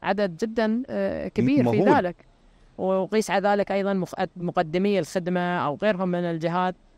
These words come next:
Speaker 1: هنا في دولة الإمارات، ونحن نتكلم عن قطاع معني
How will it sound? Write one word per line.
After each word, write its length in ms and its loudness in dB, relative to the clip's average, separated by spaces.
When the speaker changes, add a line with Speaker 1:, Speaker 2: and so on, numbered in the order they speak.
Speaker 1:
هنا 160 4
في 60 0
دولة 240 4
الإمارات، 420 0
ونحن 300 -4
نتكلم 400 -4
عن 140 -4
قطاع 520 0
معني 560 0